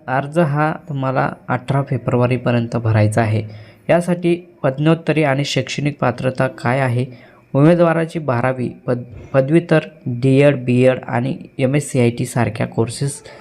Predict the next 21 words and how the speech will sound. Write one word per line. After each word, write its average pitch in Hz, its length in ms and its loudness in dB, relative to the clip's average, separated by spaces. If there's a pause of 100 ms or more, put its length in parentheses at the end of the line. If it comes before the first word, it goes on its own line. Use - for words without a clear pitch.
(220)
केलेले 127 320 4
असेल 123 400 -2
तर 113 140 -2
आवश्यकता 127 640 -2
आहे. 110 220 -2 (200)
तसेच 160 380 0 (440)
प्रत्येकी 175 580 2 (160)
पदासाठी 147 480 0
शैक्षणिक 131 460 -6
पात्रता 127 300 0
वेगवेगळी 123 540 0
निश्चित 120 320 -4 (100)
करण्यात 117 320 0
आलेली 110 240 2
आहे. 110 480 2 (720)
यासाठी 175 460 2
अर्ज 165 360 0
कुठं 175 340 0
सबमिट 139 400 -2
करायचा 139 360 0
असं 151 220 -2